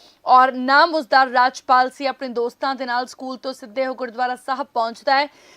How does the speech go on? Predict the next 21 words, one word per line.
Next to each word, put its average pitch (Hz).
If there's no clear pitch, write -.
ਪਰਿਵਾਰ 285
ਵਾਲੇ 311
ਹੁਣ, 302
ਅ, -
ਮਾਲੀ 294
ਮਦਦ 294
ਦੀ 294
ਜੋ 285
ਹੈ 277
ਮੰਗ 262
ਕਰ 254
ਰਹੇ 254
ਨੇ। 247
ਦੱਸ 254
ਦਈਏ 302
ਕਿ 277
ਐਸ 262
ਜੀ 302
ਪੀ 320
ਸੀ 320
ਵੱਲੋਂ 262